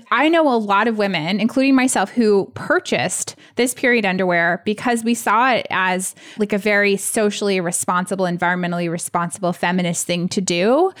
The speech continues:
rather than using disposable feminine hygiene products. And so this underwear was really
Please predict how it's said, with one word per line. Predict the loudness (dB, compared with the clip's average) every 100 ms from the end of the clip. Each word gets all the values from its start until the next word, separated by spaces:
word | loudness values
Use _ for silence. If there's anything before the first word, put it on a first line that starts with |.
| -16 -4
rather | 0 2 0
than | 0 0
using | 0 0 0 0 0
disposable | -2 -4 0 0 0 0 0
feminine | 0 -2 -2 -2
hygiene | -2 0 0 0
products. | 0 0 -2 -2 -4 -4
And | -2 -2 -2 -2 0
so | 2 2
this | 2 0 0
underwear | 2 2 2 2
was | 0 -2
really | -2 0 2 2 2 2 -2 -4